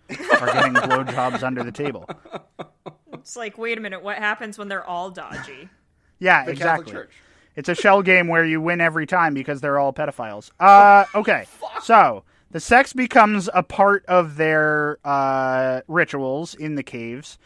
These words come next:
Speaker 1: and the rituals start turning into orgies. So, essentially, the brothers bring women to these caves, women and men, I guess,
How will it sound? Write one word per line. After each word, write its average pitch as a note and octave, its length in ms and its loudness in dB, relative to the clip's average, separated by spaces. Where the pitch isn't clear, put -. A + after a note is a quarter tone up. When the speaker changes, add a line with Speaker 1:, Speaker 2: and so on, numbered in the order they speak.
Speaker 1:
and E3+ 360 -2
the D#3+ 120 0
rituals E3+ 840 -2
start F#3 440 0
turning E3 520 -6
into C#3+ 1120 -8
orgies. A#2 720 -14
So, E3+ 480 4
essentially, F3 760 -2
the D3+ 120 -4
brothers D#3 640 -2
bring D#3+ 840 -4
women D#3 380 -4
to D#3 80 -10
these C#3+ 280 -10
caves, F3 440 -6
women D3 260 -8
and D3+ 280 -4
men, C3+ 180 -4
I B2+ 120 -6
guess, B2 320 -8